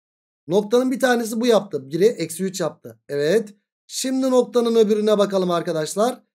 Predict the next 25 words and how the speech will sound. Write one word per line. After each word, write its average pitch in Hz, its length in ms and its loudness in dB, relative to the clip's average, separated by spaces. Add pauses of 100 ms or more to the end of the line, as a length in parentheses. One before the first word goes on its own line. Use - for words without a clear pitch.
(180)
Y 196 320 6
yerine 220 260 2
eksi 240 260 -4
bir 254 80 -2
yazalım. 180 420 2 (260)
Y 190 220 0
yerine 247 280 2
eksi 208 280 -2
bir 214 120 0
yazdığımız 185 760 0
zaman 165 420 0
da, 156 640 -2 (160)
y 185 200 0
yerine 190 300 0
eksi 165 260 -8
bir 165 100 -4
yazdığımızda 147 840 -4 (480)
x - 460 -4 (120)
eşittir. 185 680 -2
Denklemimiz 175 500 -6
bu 277 100 -8
ya. 202 160 2
Y 151 280 0
artı 175 320 -4
dört. 220 280 2